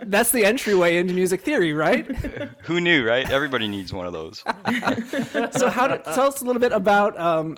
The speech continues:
Speaker 1: about your, your journey to where you're at now.
Speaker 2: Uh, oh, my goodness. Okay, so this is like planets aligning, um,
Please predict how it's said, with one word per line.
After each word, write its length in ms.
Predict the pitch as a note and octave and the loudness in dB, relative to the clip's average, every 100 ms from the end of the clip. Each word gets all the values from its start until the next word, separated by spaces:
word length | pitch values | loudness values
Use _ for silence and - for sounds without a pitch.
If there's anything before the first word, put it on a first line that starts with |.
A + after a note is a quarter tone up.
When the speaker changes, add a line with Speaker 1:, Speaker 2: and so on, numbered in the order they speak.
| - | -12
Speaker 1:
about 380 | F3 F#3 F#3 | -4 0 0
your, 340 | F#3 E3+ D#3+ - | 0 -2 -2 -6
your 280 | E3+ E3+ E3 | -4 -4 -4
journey 400 | D3+ F3 F#3+ F#3 | -2 -2 0 -2
to 120 | F3+ | -2
where 120 | F3 | 0
you're 120 | F3 | 0
at 120 | D#3+ | 0
now. 260 | D3 D#3+ E3+ | -2 -4 -6
Speaker 2:
Uh, 320 | - - - - | -8 -10 -12 -12
oh, 260 | B2+ C3 A#2+ | -6 -4 -4
my 260 | A2+ B2+ | -2 -2
goodness. 340 | G#2 G#2 F#2 F2 | -2 -6 -6 -4
Okay, 220 | C3+ B2+ | -2 -2
so 200 | A2+ C3+ | 0 0
this 160 | D3 C3 | -2 -2
is 240 | B2 G#2+ A#2 | -6 -8 -6
like 220 | A#2 G#2 _ | -6 -6 _
planets 420 | - C3 A#2+ A2+ - | -6 -2 -2 -4 -8
aligning, 480 | G#2+ G2+ G2 D#2+ D2 _ - - | -6 -4 -6 -10 -16 _ -20 -12
um, 460 | G#2+ G2+ F2+ F2+ | -8 -8 -8 -12